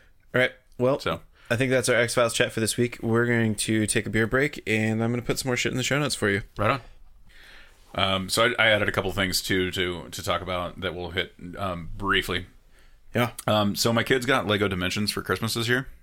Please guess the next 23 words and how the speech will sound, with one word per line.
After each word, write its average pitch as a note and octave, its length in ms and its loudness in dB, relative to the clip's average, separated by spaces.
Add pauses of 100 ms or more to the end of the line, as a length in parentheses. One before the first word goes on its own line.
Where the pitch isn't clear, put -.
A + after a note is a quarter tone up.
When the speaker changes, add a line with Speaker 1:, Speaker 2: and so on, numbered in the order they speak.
(420)
Speaker 1:
Yeah. A2 140 -2 (800)
Speaker 2:
Um, F2 460 0
which G2+ 180 0
is F#2 100 -2
a F#2 60 -2
really F#2 240 0
super F#2 220 -4
fun F2+ 200 -2
game. F#2 340 0
I, F#2+ 220 0
I, - 120 -8 (180)
if - 160 0
you A#2 120 0
like A#2 280 0
any G2 200 0
of G2+ 100 0
the G2+ 80 -4
Lego F#2 260 2
games F#2+ 380 0
that - 120 -2
have F#2 80 -2
happened F#2 300 -2
before, G2 420 0